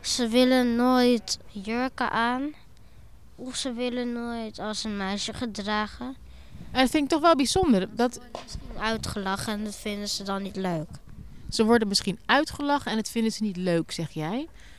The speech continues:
Speaker 2: Maar wie bepaalt nou dat jongens worden uitgelachen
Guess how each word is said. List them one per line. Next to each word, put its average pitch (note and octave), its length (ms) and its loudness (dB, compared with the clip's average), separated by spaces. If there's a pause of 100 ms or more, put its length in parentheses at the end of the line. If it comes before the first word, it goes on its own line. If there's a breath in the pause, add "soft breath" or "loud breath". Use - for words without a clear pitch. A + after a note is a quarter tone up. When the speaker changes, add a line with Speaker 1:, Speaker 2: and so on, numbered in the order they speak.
(100)
Speaker 2:
Maar G#3+ 280 4 (280)
wie A#3+ 280 4
bepaalt D4 500 2
nou B3+ 460 2 (640)
dat A#3 520 2
jongens B3+ 600 2 (240)
worden G3+ 380 2
uitgelachen C4+ 760 4